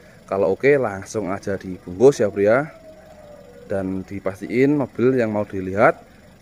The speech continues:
telepon dulu, janjian dulu, ditanyain dulu masih ada apa enggaknya ya, Bro. Seperti ini.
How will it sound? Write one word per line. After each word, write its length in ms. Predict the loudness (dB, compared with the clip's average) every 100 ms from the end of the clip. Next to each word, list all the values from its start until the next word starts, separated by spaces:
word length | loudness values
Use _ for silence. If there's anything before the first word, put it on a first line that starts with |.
| -12
telepon 320 | -6 -2 -2 -4
dulu, 320 | 4 6 6
janjian 480 | 6 0 0 -2 -2
dulu, 320 | 0 2 2 0
ditanyain 480 | -4 0 0 0 -2
dulu 240 | 0 2 2
masih 400 | -2 -6 -6 -8
ada 320 | -4 -2 -2
apa 160 | -4
enggaknya 560 | -6 -8 -8 -8 -8 -10
ya, 140 | -16 -18
Bro. 240 | -18 -20
Seperti 320 | -6 -4 -2
ini. 240 | 0 0